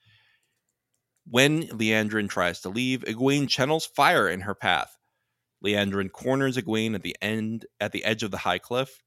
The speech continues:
telling Egwene she believed in Nynaeve. Egwene checks Leandrin's shoulder on the way out and walks away. I love this quote from Leandrin. She says, "It's not always the most powerful women who write history. It's the ones who survive."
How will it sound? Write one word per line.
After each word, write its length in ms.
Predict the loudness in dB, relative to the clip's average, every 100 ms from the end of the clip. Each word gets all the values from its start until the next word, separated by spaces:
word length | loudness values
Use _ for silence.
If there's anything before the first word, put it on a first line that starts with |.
| _ _ _
telling 480 | 0 2 2 -2 -8 _ _ -8
Egwene 560 | -6 -2 -2 -2 -4
she 160 | -8 -10
believed 480 | -10 -6 -4 -4 -4
in 140 | -6
Nynaeve. 640 | -4 -4 -4 -4 -4 -8 _ _ _ _ -8
Egwene 560 | -2 2 4 2 -2
checks 420 | 0 2 2 -2 -8
Leandrin's 580 | -6 -4 -4 -4 -6 -4
shoulder 600 | -2 2 2 0 -6 -12 _ _ _ _ _ -8
on 160 | -8
the 80 | -6
way 220 | -2 0
out 260 | 2 0 -4 _ -8
and 300 | -6 -6 -8
walks 340 | -6 -8 -8
away. 380 | -6 -4 -4 -8 _ _ _ _ _ _
I 100 | -4
love 200 | 0 0
this 160 | 0 0
quote 260 | 2 0
from 140 | 0 -2
Leandrin. 460 | -2 -2 -4 -6 -8
She 100 | -8
says, 180 | -8
"It's 160 | -10 -8
not 220 | -4 -2
always 280 | -2 -4 -4
the 60 | -6
most 240 | -8 -8
powerful 420 | 0 2 2 0 -2
women 280 | -2 -4 -8
who 100 | -8
write 240 | -6 -6
history. 520 | -8 -12 -12 -10 -10 -12
It's 160 | -14
the 80 | -12
ones 280 | -10 -10 -10
who 100 | -12
survive." 540 | -12 -10 -10 -10 -14